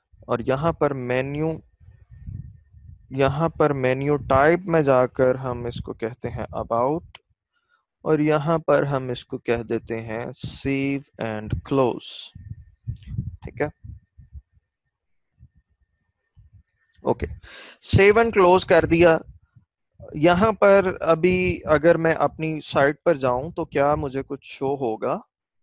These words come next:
यहाँ पर अभी मुझे कुछ भी नहीं शो हो रहा, ठीक है। यहाँ पर अभी मुझे कुछ भी नहीं शो हो रहा जो मैंने नया menu बनाया।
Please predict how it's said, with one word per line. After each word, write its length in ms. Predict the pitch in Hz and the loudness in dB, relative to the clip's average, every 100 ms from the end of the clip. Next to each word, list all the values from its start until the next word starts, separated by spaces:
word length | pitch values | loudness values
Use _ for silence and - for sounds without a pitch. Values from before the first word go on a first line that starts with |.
| _ _ _ _ _ _ _ _ _ _ _ _ _ - | _ _ _ _ _ _ _ _ _ _ _ _ _ -14
यहाँ 420 | 143 147 147 175 | -4 -4 -2 -4
पर 600 | 170 156 156 156 156 156 - - 131 | -2 -2 0 0 0 -4 -8 -8 -6
अभी 220 | 135 143 | -4 -6
मुझे 280 | 127 117 156 | -6 -8 -8
कुछ 260 | 143 - | -8 -12
भी 80 | 127 | -14
नहीं 100 | 117 | -12
शो 200 | - 113 | -10 -8
हो 160 | 107 - | -8 -10
रहा, 100 | - - | -12 -12
ठीक 220 | - - | -12 -10
है। 60 | - - - _ _ - _ - | -12 -12 -20 _ _ -20 _ -6
यहाँ 260 | 139 139 | -4 -2
पर 180 | 139 143 | -2 0
अभी 280 | 127 131 156 - | -2 -4 -10 -10
मुझे 300 | 123 123 151 _ | -10 -8 -10 _
कुछ 200 | 135 - | -12 -10
भी 60 | 135 | -12
नहीं 120 | 135 | -12
शो 160 | 131 127 | -6 -2
हो 160 | 123 | 0
रहा 140 | 123 127 | 0 -2
जो 160 | 123 | -4
मैंने 220 | 123 117 123 | -10 -10 -10
नया 300 | 120 113 113 | -10 -10 -10
menu 320 | 117 117 117 | -12 -14 -14
बनाया। 400 | - - - | -14 -16 -18